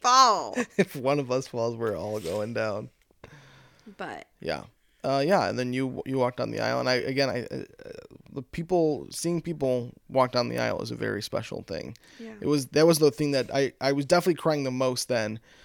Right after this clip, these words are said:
Speaker 2: um, and it was the thing that I did not think was gonna make me cry. But there was always that idea of, like, seeing your future wife walk down the aisle. You, you know, you, I think that's supposed to be very emotional for people. And in my head, I didn't really quite understand it.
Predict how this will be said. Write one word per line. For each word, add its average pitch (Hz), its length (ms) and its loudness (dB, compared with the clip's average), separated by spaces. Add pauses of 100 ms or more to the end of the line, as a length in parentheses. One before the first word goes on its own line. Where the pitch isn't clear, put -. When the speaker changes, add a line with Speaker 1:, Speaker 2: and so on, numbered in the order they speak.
(280)
Speaker 2:
um, 117 340 0
and 127 140 -4
it 131 40 -2
was 131 160 0
the 120 80 -8
thing 143 200 -2
that 123 80 2
I 117 60 4
did 123 220 0
not 120 260 -2
think 131 220 -4
was 117 100 -4
gonna 110 160 -4
make 104 180 -6
me 92 100 -6
cry. 80 460 -4
But 139 240 0
there 147 100 2
was 151 120 4
always 165 180 6
that 151 120 6
idea 135 400 4
of, 123 180 0
like, 120 260 0 (340)
seeing 127 420 -2
your 113 220 0
future 117 340 -4
wife 113 320 -4
walk 107 180 -4
down 107 160 -6
the 110 80 -8
aisle. 117 260 -4
You, 113 200 -10
you - 100 -10
know, - 80 -10
you, - 140 -12 (640)
I - 160 -2
think 123 140 -8
that's 120 120 -10
supposed - 240 -8
to - 80 -8
be 110 80 -8
very 98 320 -4 (100)
emotional 120 460 -4
for - 100 -12
people. - 380 -10
And 120 180 -8
in 127 140 -6
my 127 120 -2
head, 131 360 0 (400)
I - 60 -10
didn't 127 200 0
really 120 200 2
quite - 260 -2
understand 113 520 -4
it. - 240 -4